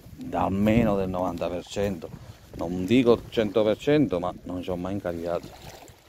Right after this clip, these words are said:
Secondo motivo, quando arriva sul fondo si mette in posizione verticale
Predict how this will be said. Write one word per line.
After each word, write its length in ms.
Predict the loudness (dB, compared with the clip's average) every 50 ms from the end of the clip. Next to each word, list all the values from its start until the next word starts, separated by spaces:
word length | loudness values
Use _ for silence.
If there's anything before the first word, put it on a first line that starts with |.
| -20 -16 -14 -14 -12 -12 -10 -10 -12 -12 -14 -16 -20 -20 -20 -20 -20 -20 -20 -20 _ _ _ -20 -20 -20 -20 -20 -20 -20 -20 -18 -16 -16 -16 -16 -16 -16 -16 -14 -14 -12 -12 -10 -10 -10 -12 -12 -14 -18 -18 -20 -20 -6
Secondo 380 | 0 4 8 8 10 10 8 8
motivo, 420 | 6 6 4 4 4 4 4 4
quando 580 | 2 2 0 0 2 0 0 -2 -2 -4 -6 -10 -16 -20 -20 -20 -20 -20 -20 -20 -20 -20 -20 -20 -20 -20 -14 -10
arriva 380 | -8 -6 -2 0 2 2 2
sul 180 | 2 0 -4 -6
fondo 680 | -6 -4 -2 0 0 0 -2 -2 -2 -2 -2 -2 -4 -6 -12 -18 -16 -16 -16 -18 -20 -20 _ _ -20 -20 -20 -20 -20 -20 -20 -20 -20 -20 -20 -20 -20 -20 -20 -20 -20 -20 -20 -20 -20 -12 -8 -4
si 100 | 0 2
mette 240 | 2 2 2 0 -2
in 60 | 0
posizione 480 | 0 2 2 0 0 2 2 4 4 4
verticale 720 | 2 0 -2 -2 -2 -2 0 2 2 2 2 2 0 0